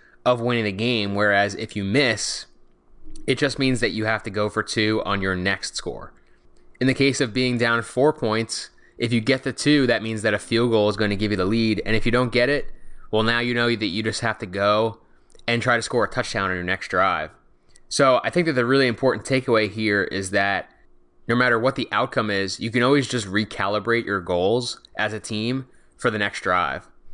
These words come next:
And this is a really big part of why I think that you should be aggressive on two-point attempts, particularly early in football games. You can always adjust as the game goes along, as opposed to waiting till the end when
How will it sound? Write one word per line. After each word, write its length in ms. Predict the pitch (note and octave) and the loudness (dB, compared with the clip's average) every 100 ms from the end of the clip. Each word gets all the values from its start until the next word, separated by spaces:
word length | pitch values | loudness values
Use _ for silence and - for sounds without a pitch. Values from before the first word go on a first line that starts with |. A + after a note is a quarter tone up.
| - - - - | -14 -16 -12 -2
And 80 | |
this 120 | C#3 D3 | 0 2
is 80 | |
a 40 | E3+ | 2
really 220 | D3 C#3 | 4 2
big 240 | B2+ G#2+ | 0 -4
part 340 | - A#2+ A2 - | 0 2 4 0
of 120 | G2+ | -2
why 240 | G#2 G2+ | 0 0
I 40 | G2+ | 0
think 220 | A2 G#2 | -4 -4
that 80 | G2 | -4
you 140 | G2 | -6
should 180 | - G2+ | -4 -2
be 140 | G#2+ | 0
aggressive 500 | F#2+ G2 A2 - G#2 - | 0 2 0 0 -6 -4
on 200 | G2+ A2+ | -2 -2
two-point 480 | - A2+ A2 G2+ F#2 | -2 -4 0 0 0
attempts, 440 | G2 F#2+ F#2+ - - _ _ _ | 0 -2 -2 -8 -12 _ _ _
particularly 640 | - B2+ E3 F3+ D#3 C3 A2 - | -4 -2 0 2 2 2 0 2
early 320 | A2 B2+ A#2+ | 2 4 2
in 120 | G2+ | 0
football 380 | A2+ A2+ G2 F#2+ | -2 0 2 2
games. 540 | F#2+ F#2 F2+ F2+ - - _ _ _ - | -2 -6 -6 -8 -10 -16 _ _ _ -2
You 100 | C#3 | 0
can 160 | D#3+ - | 0 0
always 280 | C3 C#3+ B2+ | 2 4 2
adjust 380 | A2+ A#2+ A#2 - | 2 2 2 -2
as 180 | G#2+ | -4
the 80 | G#2+ | -4
game 220 | G2 G#2 | -2 -2
goes 240 | G#2+ A2 G2+ | 2 0 0
along, 460 | F#2+ G2 A2 A#2 - _ - - - - - | 0 2 2 -2 -10 _ -20 -20 -20 -16 -6
as 160 | A#2+ A#2 | -4 -2
opposed 300 | C3+ C3 B2+ | 0 0 0
to 80 | |
waiting 360 | G#2+ A2+ A#2 A2 | 2 2 2 0
till 200 | - A#2 | 0 0
the 120 | G#2 | 0
end 340 | A#2 A2+ G#2 F#2 | 0 -2 -4 -4
when 500 | G2+ G2+ G2 F#2+ | 0 0 0 -4